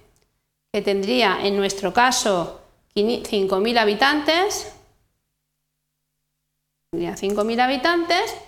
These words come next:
y vamos a utilizar otro constructor. Borramos la parte de detrás y empezamos. Nuestro constructor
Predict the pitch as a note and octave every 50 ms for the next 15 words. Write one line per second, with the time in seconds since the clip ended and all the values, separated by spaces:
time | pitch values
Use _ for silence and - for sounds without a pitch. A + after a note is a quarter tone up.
0 | - _ _ _ - D#4+ E4 D#4+ C#4 D4 C#4 C#4+ D4 C#4+ D4 C4 A3 C4 B3 B3
1 | B3 B3+ C4 C4 C4 C4 C4 - B3+ B3+ - G#3 G3+ F#3+ G3 F#3 F3+ - - G#3
2 | F3 F3 F#3+ - G3 F#3+ F#3 F#3 G#3+ G#3+ G3+ G3 F#3+ G3+ A#3 A#3 A#3 G#3+ G3 F#3+
3 | F#3+ F#3+ F3+ F3 G3+ G3 G3+ G#3 A3+ A#3 A#3 A#3+ B3 B3 B3 D4+ E4 F4+ G4 G#4
4 | - - - - - - - _ _ _ _ _ _ - A3+ G#3+ G3+ G3+ F#3+ F#3
5 | - A3+ G3 F#3 E3+ E3+ E3+ F#3 G#3 G#3 G#3 - G#3+ A3 G3+ G#3+ G#3+ G#3 - -
6 | A3+ A3 G#3+ - - D#4 E4+ F#4